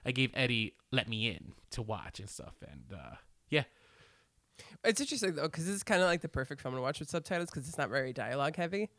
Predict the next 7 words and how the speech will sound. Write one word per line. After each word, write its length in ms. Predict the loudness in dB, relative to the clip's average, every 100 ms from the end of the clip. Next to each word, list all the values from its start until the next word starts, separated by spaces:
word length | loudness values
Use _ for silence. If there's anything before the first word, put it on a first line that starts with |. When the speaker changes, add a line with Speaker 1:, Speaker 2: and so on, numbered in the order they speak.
| -8 2
Speaker 1:
This 160 | 4
is 80 | 6
true. 220 | 6 4 2 4
Yeah. 220 | 4 4 -4 -8 2
Speaker 2:
Um, 420 | 4 4 0 -6 _
so 680 | -6 0 2 2 2 -2 0
I, 160 | 2